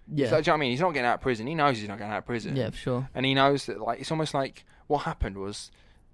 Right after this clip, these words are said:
Speaker 2: the longer he was in prison, the more famous he became.
Speaker 1: Mm.
Speaker 2: And he's now got to this cult-like figure status where he's now just like, "Do you know what? Fuck it. Everyone thinks I'm the devil. Fuck it, I'll be the devil."
Speaker 1: Yeah.
Speaker 2: And he's like, "Oh, fuck it. I'll, what else can I do? Put a swas-,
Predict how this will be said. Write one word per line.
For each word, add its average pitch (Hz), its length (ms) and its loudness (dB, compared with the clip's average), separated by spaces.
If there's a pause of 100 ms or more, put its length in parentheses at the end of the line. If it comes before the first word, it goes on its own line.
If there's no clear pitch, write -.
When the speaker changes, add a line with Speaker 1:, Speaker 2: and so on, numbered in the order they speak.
(120)
Speaker 2:
the 139 100 2
longer 147 240 4
he 139 80 2
was 123 100 -2
in 123 80 -6
prison, 113 240 -4
the 101 60 -8
more 123 120 -6
famous 107 360 -6
he 110 80 -10
became. - 640 -8 (220)
Speaker 1:
Mm. 151 360 0
Speaker 2:
And 127 80 -4
he's 123 120 -4
now 131 140 4
got 123 180 -2
to - 80 -8
this 120 180 -6
cult-like 101 500 -2
figure 113 320 -6
status 98 540 -4
where 98 320 -4
he's 110 240 -10
now 113 140 -2
just - 220 -10
like, 101 160 -4 (340)
"Do - 60 -16
you 208 60 -2
know 214 60 2
what? 147 80 -4
Fuck - 180 -6
it. - 40 -10
Everyone 202 200 -4
thinks 156 180 -8
I'm 127 100 -4
the 117 80 -12
devil. 120 220 -2
Fuck - 240 -6
it, 120 40 -6
I'll 113 100 -4
be 123 140 -6
the 127 100 -4
devil." 98 400 -8
Speaker 1:
Yeah. 151 400 0
Speaker 2:
And 123 100 -6
he's 123 120 -8
like, 120 100 -2
"Oh, 110 180 -4
fuck - 180 -14
it. - 60 -6
I'll, - 140 -6 (300)
what 151 200 2
else 151 180 0
can 117 120 -8
I 104 40 -4
do? 101 220 -6 (180)
Put - 120 -14
a - 20 -14 (100)
swas-, - 140 -12